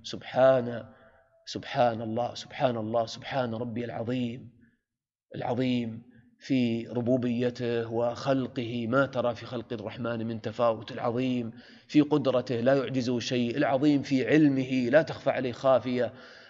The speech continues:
العظيم في رحمته، رحمته وسعت كل شيء. العظيم في شرعه، شرعه كله مصلحة للعباد وسعادة لهم. العظيم في قضائه وقدره، لا يخرج عن قضائه شيء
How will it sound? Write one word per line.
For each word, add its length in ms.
العظيم 460
في 120
رحمته، 560
رحمته 400
وسعت 420
كل 300
شيء. 360
العظيم 380
في 140
شرعه، 460
شرعه 680
كله 340
مصلحة 500
للعباد 600
وسعادة 540
لهم. 340
العظيم 480
في 120
قضائه 480
وقدره، 560
لا 200
يخرج 340
عن 180
قضائه 680
شيء 400